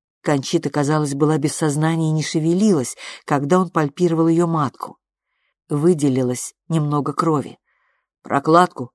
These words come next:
попросил врач и велел стажеру, «полмиллилитра эргометрина для инъекции». Он ввел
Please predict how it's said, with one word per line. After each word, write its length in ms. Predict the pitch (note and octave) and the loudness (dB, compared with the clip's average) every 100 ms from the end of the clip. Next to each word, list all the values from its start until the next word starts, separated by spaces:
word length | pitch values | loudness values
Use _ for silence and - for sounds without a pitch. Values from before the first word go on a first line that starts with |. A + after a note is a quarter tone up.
| - | -14
попросил 460 | C#3+ C#3+ - C3 | -6 -4 -2 -4
врач 300 | C3 F#3+ - - - - | 0 -2 -4 -12 -6 2
и 100 | E3+ | 6
велел 280 | F3 D#3 | 8 6
стажеру, 560 | B2+ - C#3 C#3 B2 G#2+ - - - _ - | 2 -2 0 2 0 -2 -10 -20 -20 _ -4
«полмиллилитра 920 | G#3+ G3+ F3+ F#3 F3+ F#3+ G3+ E3+ E3+ | 0 2 4 6 6 6 2 2 2
эргометрина 800 | F#3 D#3+ F3 F3+ F#3+ G#3+ D#3 B2+ | 2 2 2 0 2 2 2 0
для 220 | C#3+ C#3 | 2 2
инъекции». 640 | C3 B2+ - - A#2 G2+ - _ _ _ _ _ _ _ _ - | 2 0 -2 -4 -6 -6 -12 _ _ _ _ _ _ _ _ 0
Он 200 | F3+ E3 | 2 2
ввел 440 | C3 C#3+ F3+ F3 | 0 2 2 2